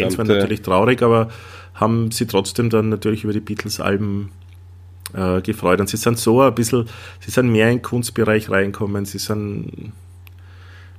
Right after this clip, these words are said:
Speaker 1: das war eine schöne Entwicklung. Also ich find diese Phase der Beatles fast die, die spannendste. Wobei, na, es hat alles zu seiner Zeit. Es ist jede Phase der Beatles ist, äh, wunderbar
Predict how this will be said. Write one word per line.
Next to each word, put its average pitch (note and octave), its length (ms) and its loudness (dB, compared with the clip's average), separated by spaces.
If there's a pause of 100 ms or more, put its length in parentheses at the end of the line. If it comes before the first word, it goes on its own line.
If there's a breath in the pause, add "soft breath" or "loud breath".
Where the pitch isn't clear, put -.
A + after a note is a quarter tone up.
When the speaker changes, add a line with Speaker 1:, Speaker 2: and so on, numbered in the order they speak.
(180)
Speaker 1:
das - 240 -6 (100)
war A#2+ 160 4
eine D3 60 4
schöne D3 280 4
Entwicklung. A2 520 -2 (520)
Also - 160 -6
ich A2+ 100 -4
find A2+ 340 -4
diese B2 220 -2
Phase F#2+ 360 4
der A2 100 2
Beatles G#2+ 400 -6
fast - 280 -6
die, G2+ 160 0
die F#2 140 -8
spannendste. F2+ 600 -4
Wobei, G2 340 2
na, F2+ 240 -4 (160)
es - 120 -6
hat B2 200 2 (520 loud breath)
alles C3+ 240 4
zu - 80 -2
seiner A#2 300 2
Zeit. F#2 260 2
Es F#2+ 140 -2
ist - 160 -6
jede G#2+ 220 2
Phase G2+ 320 2
der G2+ 100 2
Beatles F#2+ 400 -6
ist, F#2+ 260 -4
äh, F2+ 240 2
wunderbar F#2 640 0